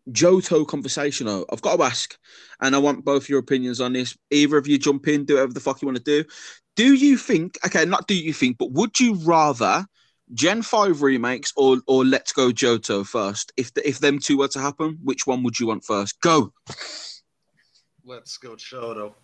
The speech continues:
Speaker 2: I don't want Gen five remakes. Like, I know that people, like, how can you, like, there are ways to do it, but you will not appeal people with that. Because Gen five,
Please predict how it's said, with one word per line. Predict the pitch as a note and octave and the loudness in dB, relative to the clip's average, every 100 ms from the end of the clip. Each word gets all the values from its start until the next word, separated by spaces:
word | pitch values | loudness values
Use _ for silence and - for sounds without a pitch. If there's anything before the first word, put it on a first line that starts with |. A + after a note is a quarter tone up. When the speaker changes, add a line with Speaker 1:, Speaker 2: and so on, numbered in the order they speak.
| _ | _
Speaker 2:
I | A#2 | -12
don't | C3+ C#3+ C#3 | -6 -6 -6
want | C#3 C3+ | -8 -8
Gen | - B2 A2+ | -8 -10 -12
five | _ G#2 G#2 G#2+ | _ -14 -14 -14
remakes. | G#2 G#2 G#2 G2+ - - - | -16 -14 -16 -18 -20 -20 -10
Like, | A#2+ A#2+ _ | -10 -10 _
I | B2+ | -6
know | C#3 E3+ | -4 -4
that | F#3+ - | -6 -8
people, | F3 F3 E3 D#3+ - | -10 -8 -6 -6 -4
like, | C#3+ C3+ _ _ _ _ _ | -6 -6 _ _ _ _ _
how | - F#3+ A#3+ D4+ - | -4 2 2 0 -10
can | - A3 A3 | -6 -4 -2
you, | G#3+ G#3 F#3+ - _ | -4 -4 -6 -8 _
like, | - F3 F3 _ _ _ _ _ _ - | -2 -2 -2 _ _ _ _ _ _ -20
there | C3 G3+ B3 B3 G#3 | -2 4 4 4 4
are | A3 G3+ | 4 4
ways | E3 D#3+ G3 A3+ - | -2 -4 -4 -6 -12
to | - A3+ | -12 -16
do | D3 F#3 G#3+ | -12 -12 -8
it, | A#3+ A#3 - _ _ _ | -8 -10 -16 _ _ _
but | C#3+ G3 G3+ - _ _ _ | -4 -4 -4 -16 _ _ _
you | F#3 G#3+ | -10 -8
will | B3 A3+ A3 G#3 | -8 -6 -4 -2
not | G#3 G#3 G3+ - | 0 0 -2 -10
appeal | F#3+ _ G#3 F#3+ F3+ F3 - | -10 _ -10 -6 -8 -10 -18
people | F3+ E3+ F3 D3+ | -18 -12 -10 -8
with | D#3 D3+ | -8 -8
that. | C#3 A#2 F#2 _ - _ | -6 -6 -8 _ -20 _
Because | C#3 C#3 D#3+ D3+ - _ _ _ _ | -20 -6 -6 -6 -10 _ _ _ _
Gen | C#3 G3+ A3 | -8 -8 -8
five, | A3+ G#3 G3 F#3 | 0 2 4 0